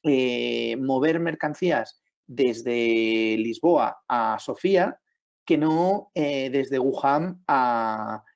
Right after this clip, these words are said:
a Guangzhou o a Dalian o de movimientos internos precisamente porque, oye, pues igual, eh, si una región está,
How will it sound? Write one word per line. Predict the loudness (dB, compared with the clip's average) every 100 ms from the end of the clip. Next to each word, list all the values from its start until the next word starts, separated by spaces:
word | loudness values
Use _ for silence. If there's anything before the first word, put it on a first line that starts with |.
| _
a | -8 -2 0
Guangzhou | 0 -2 6 6 8 6 4
o | 2 4
a | 2
Dalian | 2 0 0 0 0 -4 -6
o | -4 -2 0 -2 -4 -14 _
de | -2 0
movimientos | 0 -2 -2 -4 -4
internos | -2 -2 -2
precisamente | -4 -6 -4 -6 -2 -2
porque, | -2 -2 -2 -2 -10 _
oye, | 2 4 4
pues | -2 -2
igual, | 2 4 4 2 -2 _ _
eh, | 0 2 2 -2 -6
si | -4 -4
una | -2 0
región | 0 0 0 0
está, | -4 -4 0 0 0 -2